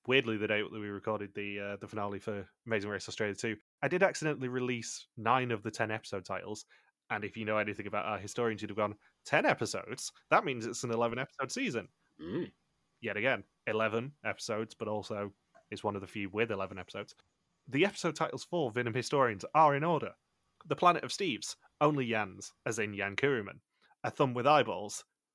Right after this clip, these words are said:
Speaker 1: I know exactly what that's referencing, still hilarious. Two Can Play That Game. The Grays Were in Graves. Then there was a redacted one, which was hashtag In Sundance We Trust. The Magical Murder Tour, Fallen Friends Together, A Singaporean Treasurer, and The Schiphol Mole.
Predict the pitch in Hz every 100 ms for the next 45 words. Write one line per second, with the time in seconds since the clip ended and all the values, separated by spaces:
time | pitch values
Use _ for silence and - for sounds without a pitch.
0 | _ - 117 117 117 107 131 131 104 95
1 | 113 131 143 113 139 135 - - 92 98
2 | 131 135 92 - - - - - - 127
3 | 139 135 131 139 165 170 104 104 _ _
4 | - 117 156 170 147 139 151 151 110 101
5 | - - _ _ 104 120 156 147 113 107
6 | 107 156 - 104 107 165 190 _ 127 117
7 | 123 110 - _ 139 131 117 104 - _
8 | 117 110 120 104 101 107 156 143 - -
9 | _ _ _ - 175 185 131 127 139 127
10 | 135 131 123 - 190 135 120 113 - 110
11 | 104 101 - _ - 165 151 117 117 104
12 | 101 113 104 101 101 _ - 113 104 98
13 | - 95 95 101 139 95